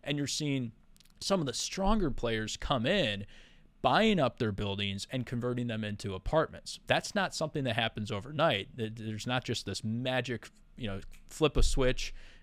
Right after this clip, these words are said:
and, uh, and you turn an office building into residential, but that is slowly coming. Um, housing could, str-, or, uh, I'm sorry, office could struggle until it gets in more of the residential space.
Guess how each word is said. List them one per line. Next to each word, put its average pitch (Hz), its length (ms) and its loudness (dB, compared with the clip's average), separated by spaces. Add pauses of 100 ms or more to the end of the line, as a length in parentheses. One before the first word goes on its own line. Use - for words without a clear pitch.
and, 110 460 0
uh, 104 220 0
and 117 140 -2
you 117 60 0
turn 127 240 0
an 120 80 0
office 120 340 0
building 113 340 -2
into 101 480 -4 (160)
residential, 110 720 -2 (360)
but 131 220 0
that 156 200 4
is 131 100 0
slowly 127 460 0
coming. 104 600 -2 (280)
Um, 104 280 -2
housing 226 420 -2
could, 190 220 -2
str-, - 240 -6
or, 147 180 4
uh, 123 160 6
I'm 151 140 0
sorry, 110 260 0
office 165 520 0
could 156 280 -2
struggle 110 640 0 (180)
until 139 380 2
it 131 80 0
gets 127 220 -4
in 123 140 -2
more 120 200 6
of 110 140 0
the 101 100 -2
residential 110 720 0
space. 98 520 -2